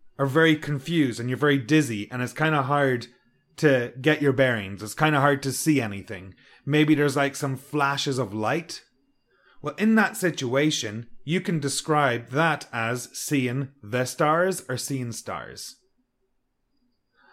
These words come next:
I slipped on the ice, I hit my head, and I saw the stars.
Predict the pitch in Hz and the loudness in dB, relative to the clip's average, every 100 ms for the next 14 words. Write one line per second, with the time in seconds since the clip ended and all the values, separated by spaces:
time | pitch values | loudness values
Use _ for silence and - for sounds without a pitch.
0 | _ 131 135 - 151 208 208 226 214 123 | _ -4 -2 -2 0 2 4 4 4 2
1 | 139 - - - _ _ _ _ _ _ | 0 -6 -12 -14 _ _ _ _ _ _
2 | _ _ - 127 113 185 185 214 175 180 | _ _ -6 -4 2 2 4 2 4 2
3 | 123 127 - - _ _ _ - - 131 | 0 -4 -10 -18 _ _ _ -20 -10 -6
4 | 117 - 147 147 139 - 135 120 110 87 | -4 2 4 4 2 -2 -4 -2 -4 -6
5 | 85 - | -10 -12